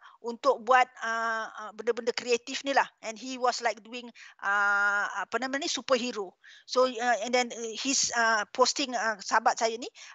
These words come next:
uh, was viral. Uh, dalam tujuh puluh ribu orang, orang tengok dan, dan tweet dan sebagainya. So yesterday he was interviewed. This boy, nah, namanya Hamka, sepuluh tahun, he was interviewed by, uh, one of the, uh, uh,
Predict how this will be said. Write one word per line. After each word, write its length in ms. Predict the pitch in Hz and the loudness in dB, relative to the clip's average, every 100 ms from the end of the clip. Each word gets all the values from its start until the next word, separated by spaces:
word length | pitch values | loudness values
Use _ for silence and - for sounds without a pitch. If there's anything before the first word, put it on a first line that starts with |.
| - | -2
uh, 320 | 214 214 214 | 0 2 0
was 240 | 220 247 - | 2 0 2
viral. 480 | 247 254 233 190 175 _ _ - | 4 4 2 -4 -10 _ _ -6
Uh, 400 | 214 214 220 214 165 _ _ | -4 -4 -6 -10 -16 _ _
dalam 240 | 220 226 220 | 0 2 0
tujuh 240 | - 220 233 | -6 -10 -10
puluh 160 | 233 226 | -6 -6
ribu 320 | 240 220 233 | -8 -10 -6
orang, 240 | 202 202 160 | -2 -2 0
orang 240 | 202 196 | 0 0
tengok 320 | 214 214 - | -2 -2 -6
dan, 160 | 202 185 190 | -8 -12 -12
dan 160 | 196 214 - | -2 -2 -2
tweet 240 | 220 254 | -6 -4
dan 160 | 202 202 | -2 2
sebagainya. 400 | 208 196 180 - - - - - | 4 2 0 -4 -16 -18 -12 -2
So 80 | 262 | 4
yesterday 480 | 311 - 294 359 | 4 4 -2 -2
he 80 | 320 | -2
was 320 | 330 320 - - | 0 0 0 -12
interviewed. 480 | 269 269 285 285 226 _ _ _ _ 196 | -16 -12 -10 -10 -12 _ _ _ _ -12
This 160 | 269 | -10
boy, 240 | 226 262 359 - 247 | 0 2 2 -2 -6
nah, 400 | 247 214 180 196 | -2 -2 -4 -6
namanya 320 | 220 254 285 | -8 -6 0
Hamka, 320 | 302 254 262 294 - - - | 0 0 2 2 2 -10 -20
sepuluh 320 | 233 294 277 | -4 0 2
tahun, 320 | 247 247 - _ _ | 2 2 -4 _ _
he 80 | - | -12
was 240 | 311 311 262 | -2 -2 -2
interviewed 480 | 277 277 247 277 220 | -12 -14 -14 -16 0
by, 240 | 262 254 226 | 2 2 0
uh, 160 | 240 190 226 - | -8 -10 -14 -6
one 240 | 247 262 | -4 -2
of 160 | 233 214 | -4 -8
the, 240 | 226 220 | -8 -2
uh, 240 | 208 175 | -2 -4
uh, 560 | 139 196 196 196 190 190 | -4 -4 -4 -4 -6 -8